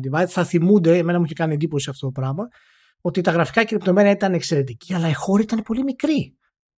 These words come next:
Δεν, δεν σου έμενε καμία ιδέα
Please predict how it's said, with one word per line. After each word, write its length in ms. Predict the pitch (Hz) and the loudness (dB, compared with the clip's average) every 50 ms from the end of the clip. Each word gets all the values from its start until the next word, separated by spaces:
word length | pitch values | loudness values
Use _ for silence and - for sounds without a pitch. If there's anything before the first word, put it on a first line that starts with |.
| _ _ _ _ _ _ _ _ _ _ _ _ _ | _ _ _ _ _ _ _ _ _ _ _ _ _
Δεν, 460 | - 156 208 247 262 269 269 214 165 | -2 0 2 4 4 2 2 0 2
δεν 120 | 202 247 | 2 2
σου 100 | 240 - | 2 2
έμενε 200 | 285 277 294 277 | -4 -4 -4 -6
καμία 560 | - - 214 214 240 277 330 359 359 302 240 | 0 2 2 2 2 2 0 0 2 2 2
ιδέα 720 | 196 180 151 139 160 175 165 156 151 143 135 - - _ | 0 0 -2 2 2 2 2 2 0 -4 -6 -8 -12 _